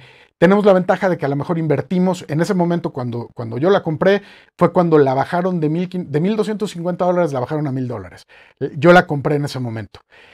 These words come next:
A-, hoy cuesta trescientos dólares la versión estudio, entonces, y te da todas las actualizaciones, pero sí está un poquito más, eh, más optimizada. Luego, Marconia, eh,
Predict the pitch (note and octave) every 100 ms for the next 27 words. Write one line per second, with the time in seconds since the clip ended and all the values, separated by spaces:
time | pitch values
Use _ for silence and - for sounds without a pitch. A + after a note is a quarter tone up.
0 | _ _ - D#3+ G#3+ - F#3+ A#3+ - F#3
1 | F3+ F3+ F#3+ E3+ - C3 D#3+ D3+ C#3 C#3+
2 | D3 C3 B2 A#2 B2+ C#3+ C3+ E3+ D#3+ F3+
3 | F3+ - A#2 D3 C3 C#3 - D#3+ C#3+ D3+
4 | F3 F3+ - - D#3 D#3 D3 C#3+ C3+ B2+
5 | A#2+ D#3 D#3 D3 B2 C3+ - C#3+ C3 B2
6 | C3+ C3 B2 A#2+ - - A2 G#2 G2 -
7 | - - D3 D3+ D3+ - A2+ A2+ C#3 A2+
8 | F#2 _ _ _ _ _ _ _ _ -
9 | B2 E3+ G#3 F3+ D#3 D#3 D#3+ E3 - G3+
10 | G3 F3+ D#3+ D3 - - _ _ - C#3
11 | C#3 C#3 C#3 C3+ -